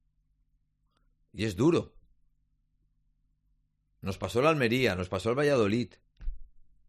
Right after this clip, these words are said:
Es que nos estamos, es verdad que hay un grupo ahí de, de equipos en, de doce a ocho puntos.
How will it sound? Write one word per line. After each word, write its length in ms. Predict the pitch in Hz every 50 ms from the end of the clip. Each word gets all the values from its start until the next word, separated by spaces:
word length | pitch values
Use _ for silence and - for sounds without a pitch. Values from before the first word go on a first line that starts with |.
| _ _ _ _ _ _ _ _ _ _ _ _ _ -
Es 100 | - 95
que 100 | - 131
nos 160 | 139 143 104
estamos, 600 | 104 - - 110 123 160 180 185 - - - - _ _ _ _ _ _ _ _ - - _ _ _ - _ _ _ -
es 180 | - 101 101 104
verdad 300 | 113 110 120 156 196 -
que 80 | 165
hay 100 | 143 127
un 80 | 117 113
grupo 280 | 110 117 110 90 101 104
ahí 140 | 104 107
de, 260 | 101 107 107 98 95 -
de 100 | 92 101
equipos 580 | 90 - 110 104 - 110 107 104 98 - - _ _ _ _ _ _ _ _ _ _ _ _ _
en, 280 | - - 110 113 113 95
de 140 | 101 113 110
doce 400 | 117 127 123 - - 120 120 117
a 140 | 113 110 110
ocho 300 | 113 107 - 120 104 87
puntos. 640 | 104 107 101 92 - - - 87 - - - _